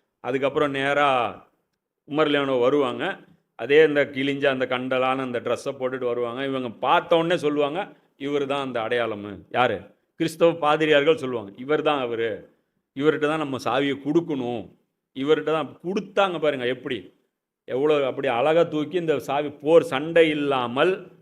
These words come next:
ஜெயிக்கப்பட்ட பகுதி அது, பைத்துல் முகத்தஸ். இது வந்து அல்லாஹ் இருபத்தி நாலு ஐம்பத்தஞ்சிலே அல்லாஹ் வாக்குறுதி கொடுக்குறான், "உங்களில் யார் நம்பிக்கை கொண்டு நற்செயல் செய்ய புரிகிறார்களோ, அவர்களை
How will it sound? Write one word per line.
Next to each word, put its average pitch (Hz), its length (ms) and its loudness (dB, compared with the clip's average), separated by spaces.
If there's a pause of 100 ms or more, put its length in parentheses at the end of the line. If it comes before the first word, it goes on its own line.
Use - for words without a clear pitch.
(120)
ஜெயிக்கப்பட்ட 151 640 0
பகுதி 143 380 -2
அது, 101 260 -4 (340)
பைத்துல் 139 320 2
முகத்தஸ். 120 440 -4 (440)
இது 147 280 0
வந்து 170 240 2
அல்லாஹ் 170 260 4
இருபத்தி 170 380 0
நாலு 170 240 0
ஐம்பத்தஞ்சிலே 165 640 2
அல்லாஹ் 160 220 6
வாக்குறுதி 151 440 2
கொடுக்குறான், 135 380 -4 (360)
"உங்களில் 139 380 0
யார் 139 280 4
நம்பிக்கை 151 460 -2
கொண்டு 147 280 -2
நற்செயல் 139 420 0
செய்ய 139 280 -4
புரிகிறார்களோ, 135 480 -2
அவர்களை 135 540 -2